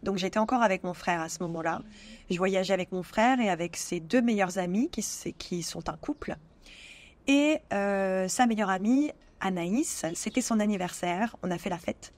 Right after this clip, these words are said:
toute la nuit. Et puis pour le petit déjeuner, on a rencontré, euh,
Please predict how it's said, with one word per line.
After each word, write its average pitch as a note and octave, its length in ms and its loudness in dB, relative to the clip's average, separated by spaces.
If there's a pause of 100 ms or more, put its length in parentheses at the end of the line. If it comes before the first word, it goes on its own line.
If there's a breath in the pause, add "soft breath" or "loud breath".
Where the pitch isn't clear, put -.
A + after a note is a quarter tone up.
toute - 180 -12
la G#3 80 0
nuit. F#3+ 220 -2 (1200 loud breath)
Et G#3 60 -4
puis - 160 0
pour G#3 160 2
le G3 100 0
petit - 280 2
déjeuner, G3+ 560 2
on G3+ 140 0
a F#3 80 4
rencontré, G3+ 760 -2 (440 loud breath)
euh, E3 560 -2